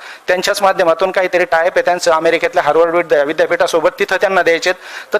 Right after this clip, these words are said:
त्या सगळ्या गोष्टींच्यावर चर्चा करताना ते अचानक थांबले आणि त्यांनी विचारलं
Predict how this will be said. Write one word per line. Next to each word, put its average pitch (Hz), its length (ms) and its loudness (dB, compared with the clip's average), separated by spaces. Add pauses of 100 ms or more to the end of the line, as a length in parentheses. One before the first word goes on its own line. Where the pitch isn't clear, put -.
(140)
त्या 185 140 2
सगळ्या 175 420 0
गोष्टींच्यावर 190 520 0
चर्चा 175 300 -2
करताना 165 360 2
ते 175 100 2
अचानक 190 400 0
थांबले 165 240 0
आणि 175 100 -2
त्यांनी 170 220 0
विचारलं 147 420 0